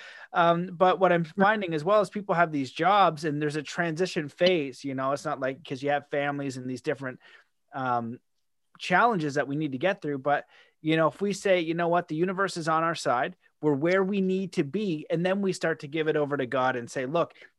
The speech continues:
these are the things that I, that, that align with me, that who I wanna be, what I wanna learn, the ty-,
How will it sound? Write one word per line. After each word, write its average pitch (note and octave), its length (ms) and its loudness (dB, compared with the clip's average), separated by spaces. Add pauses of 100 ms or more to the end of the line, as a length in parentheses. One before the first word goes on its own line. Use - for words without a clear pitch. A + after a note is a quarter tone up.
these G3 200 -2
are G#3+ 60 -12
the G3+ 140 0
things F#3+ 340 -2
that D#3+ 140 2
I, D3+ 180 2 (120)
that, D3 340 -2
that C#3 220 2 (140)
align D3 540 0
with C#3+ 180 -4
me, B2 140 -8
that B2 160 -4
who D#3 160 0
I D3 60 4
wanna E3 340 0
be, C#3+ 140 -2
what C3 160 -2
I C#3 60 0
wanna D#3+ 320 0
learn, C#3 200 -2
the C3 60 -6
ty-, D#3+ 260 -2